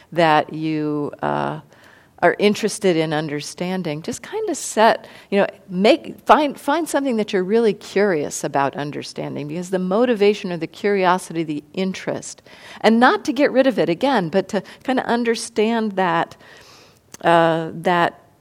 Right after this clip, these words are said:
kinda complex and how it touches all of these other pieces of our life, the, the love and the,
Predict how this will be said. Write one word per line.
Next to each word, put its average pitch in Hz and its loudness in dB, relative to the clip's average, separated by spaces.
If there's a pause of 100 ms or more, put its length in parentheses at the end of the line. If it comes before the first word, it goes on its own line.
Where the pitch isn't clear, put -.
(220)
kinda 185 -4
complex 240 0
and 202 -2
how 277 -8
it 415 0 (1600)
touches 285 -4
all 233 -2
of 214 -2
these 196 -4
other 202 -2 (240)
pieces - -6
of - -6
our - -4
life, - -8
the, - -8 (180)
the 170 -4
love 180 0
and 143 -4
the, 135 -10